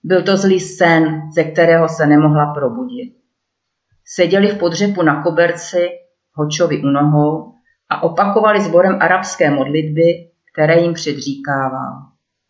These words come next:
Potom s rukama nad jejich hlavami zašeptal Hoča arabsky ještě několik nesrozumitelných vět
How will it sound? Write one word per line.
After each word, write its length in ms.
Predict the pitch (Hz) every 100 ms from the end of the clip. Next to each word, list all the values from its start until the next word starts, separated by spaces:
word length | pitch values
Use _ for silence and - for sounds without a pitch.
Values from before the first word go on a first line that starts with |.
| _ _ _ _ _ _
Potom 300 | 170 170 202
s 120 | 196
rukama 380 | 185 - 226 220
nad 200 | 214 202
jejich 300 | 214 208 147
hlavami 540 | 135 147 160 165 165 170 - _ -
zašeptal 540 | 160 - 226 - 214
Hoča 280 | 208 196 208
arabsky 520 | - 160 170 - -
ještě 260 | 190 - 180
několik 440 | 156 151 180 175
nesrozumitelných 1120 | 156 151 151 165 180 180 175 180 170 147 139
vět 380 | 127 131 151 -